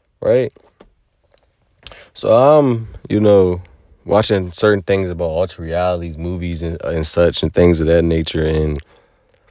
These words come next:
it ties into, like, a lot of the manifestations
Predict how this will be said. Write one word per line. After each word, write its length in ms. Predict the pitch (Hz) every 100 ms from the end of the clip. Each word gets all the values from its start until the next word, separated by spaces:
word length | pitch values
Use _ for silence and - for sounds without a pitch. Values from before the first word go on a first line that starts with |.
| _ - - - _ _ - _ _ _ _ - 139
it 120 | 113
ties 380 | - 151 147 139
into, 500 | 135 - 143 131 123
like, 220 | 107 104 92
a 80 |
lot 260 | 90 101 113
of 60 | 101
the 80 |
manifestations 1300 | 92 104 104 101 85 80 95 117 127 107 82 76 -